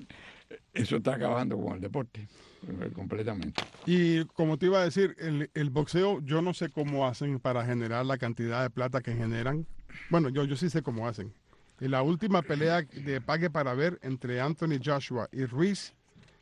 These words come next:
Speaker 2: costaba, si, si la querías ver en alta definición, que es como casi todo el mundo quiere verla. No conozco una sola persona que diga, "Quiero ver algo en definición ahí, mala, borroso", no.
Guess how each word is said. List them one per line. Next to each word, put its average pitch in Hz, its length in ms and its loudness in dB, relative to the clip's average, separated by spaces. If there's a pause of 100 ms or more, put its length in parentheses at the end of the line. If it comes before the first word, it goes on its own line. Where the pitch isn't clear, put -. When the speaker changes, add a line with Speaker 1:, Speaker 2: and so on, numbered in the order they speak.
Speaker 2:
costaba, 170 440 2
si, - 260 -10
si 180 120 4
la 165 140 6
querías 190 420 4
ver 226 160 6
en 190 140 4
alta 196 300 2
definición, 156 840 0
que 120 240 -2
es 135 200 -6 (240)
como 123 220 -8
casi 170 240 0
todo 170 180 4
el 151 60 4
mundo 147 260 0
quiere 113 220 -4
verla. 135 240 -2 (260)
No 202 160 6
conozco 240 380 4
una 233 140 4
sola 226 220 4
persona 202 360 4
que 196 100 2
diga, 196 220 4
"Quiero 254 260 4
ver 254 140 2
algo 247 320 4
en 214 80 2
definición 196 600 4
ahí, 202 320 4
mala, 196 460 6
borroso", 170 540 2
no. 143 180 -2